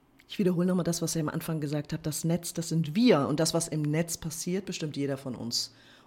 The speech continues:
Und das hat ganz viel mit Zivilcourage zu tun.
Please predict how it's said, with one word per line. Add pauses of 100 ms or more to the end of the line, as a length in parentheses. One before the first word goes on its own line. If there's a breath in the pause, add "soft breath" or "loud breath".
(180 soft breath)
Und
das
hat
ganz
viel
mit
Zivilcourage
zu
tun.